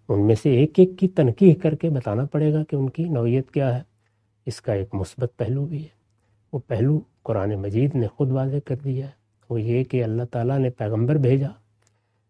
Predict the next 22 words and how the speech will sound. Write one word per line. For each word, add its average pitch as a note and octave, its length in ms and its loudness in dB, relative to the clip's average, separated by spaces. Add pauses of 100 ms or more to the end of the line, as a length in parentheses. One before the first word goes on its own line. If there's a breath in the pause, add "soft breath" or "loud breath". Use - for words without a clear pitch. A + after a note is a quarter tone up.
(320)
آخری C3+ 380 6
پیغمبر C#3 480 2
کی B2 180 -4
حیثیت C3 400 -6
رسالت A#2 500 0
مآب A#2+ 340 -2
صلی A#2 140 -4
اللہ A#2 160 -4
علیہ A#2 40 -4
وسلم B2+ 460 0
کی A#2 220 -2 (640)
نبوت D3 580 2
پر C3 100 -2
ایمان A#2+ 440 2
کے C#3 220 -2 (260)
تین D#3+ 300 4
لازمی C#3 400 6
تقاضے D#3 540 6
قرآن A2+ 300 0
نے C3 160 2 (120)
واضح B2+ 260 2 (100)
کر G#2+ 80 -4